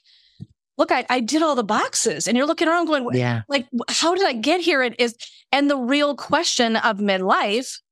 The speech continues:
Speaker 1: and a mentor said this to me a million years ago when I was training to be a therapist. He said, "The question of midlife is,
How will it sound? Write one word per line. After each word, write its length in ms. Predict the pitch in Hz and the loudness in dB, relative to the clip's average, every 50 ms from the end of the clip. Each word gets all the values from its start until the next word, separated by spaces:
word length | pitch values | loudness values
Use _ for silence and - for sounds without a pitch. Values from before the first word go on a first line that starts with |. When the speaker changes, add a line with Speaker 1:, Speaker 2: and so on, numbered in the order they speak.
| _ _ _ _ _ _ _ _ | _ _ _ _ _ _ _ _
Speaker 1:
and 120 | 233 240 233 | 0 0 2
a 60 | 226 | 2
mentor 320 | 233 240 247 240 247 233 | 2 0 2 2 0 0
said 180 | 220 - 262 254 | 0 0 -2 -2
this 140 | 277 254 - | 0 -2 0
to 80 | - 214 | 0 2
me 100 | 208 208 | 2 2
a 40 | 196 | 2
million 300 | 196 208 208 226 226 202 | 2 2 2 2 2 2
years 240 | 208 214 240 233 220 | 2 0 0 0 -2
ago 160 | 196 196 190 | -2 -2 -2
when 80 | 190 | -2
I 80 | 185 185 | -2 -2
was 100 | 185 190 | -2 -2
training 260 | - - 180 202 214 | -2 0 0 0 0
to 60 | 208 | 0
be 80 | 190 185 | 0 0
a 80 | 175 - | 0 0
therapist. 380 | 202 233 302 302 233 208 - | 0 0 0 -2 -2 -4 -2
He 60 | 196 | -2
said, 160 | 185 - 202 190 | -2 -2 -2 -4
"The 80 | 185 | -4
question 360 | - - 226 226 - 269 254 | -2 -2 -2 -2 0 -2 -2
of 80 | 247 220 | 0 0
midlife 280 | 196 180 175 196 196 - | 0 0 -2 -2 -2 -2
is, 160 | 208 196 - | -4 -4 -4